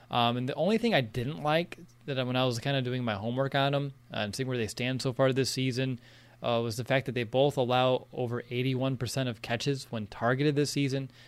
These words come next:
Uh, in terms of reception percentage allowed, uh, they're fifth and sixth in the league, uh, and the highest percentage allowed for completions. And obviously that needs to get cleaned up a little bit. Uh, so for me, I'm more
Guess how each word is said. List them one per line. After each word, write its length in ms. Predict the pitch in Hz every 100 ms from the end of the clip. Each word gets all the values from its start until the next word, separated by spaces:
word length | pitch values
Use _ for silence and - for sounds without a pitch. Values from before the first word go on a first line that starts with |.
| - -
Uh, 280 | 107 104 101
in 80 | 117
terms 260 | 120 151 135
of 120 | 120
reception 460 | 120 139 131 143
percentage 400 | 120 113 143 131
allowed, 440 | 117 110 123 127 123 - - -
uh, 120 | 113 110
they're 160 | 107
fifth 400 | - 165 170 - - -
and 220 | 139 127
sixth 440 | - - 165 - -
in 200 | 233 143
the 80 | 131
league, 480 | 120 131 131 113 101 - - - -
uh, 240 | 104 101 101
and 100 | 107
the 60 |
highest 480 | 95 - 135 123 -
percentage 540 | 117 - 131 117 - -
allowed 380 | 113 117 117 110
for 100 | 117
completions. 640 | 107 104 117 117 101 104 101
And 160 | 98
obviously 320 | 95 117 113 127
that 120 | 123
needs 180 | 117 113
to 40 |
get 140 | 113 107
cleaned 260 | - 117
up 160 | 110 107 - - - -
a 80 | 110
little 260 | 110 117 110
bit. 380 | 101 113 110 - - - -
Uh, 140 | 117
so 160 | 110 135
for 160 | -
me, 320 | 151 156 156
I'm 160 | - 143
more 500 | 151 151 147 147 135